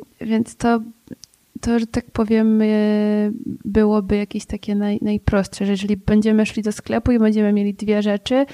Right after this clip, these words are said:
i ta gorsza dla środowiska będzie droższa,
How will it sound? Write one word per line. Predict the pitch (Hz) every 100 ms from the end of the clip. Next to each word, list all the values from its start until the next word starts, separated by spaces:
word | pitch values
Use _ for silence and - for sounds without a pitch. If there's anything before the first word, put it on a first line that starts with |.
| - - - - _ -
i |
ta | - 220 208 208 208 - 196
gorsza | 208 214 220 226
dla | 214
środowiska | 220 208 208 - 208
będzie | 208 196
droższa, | 185 208 208 - - 262 339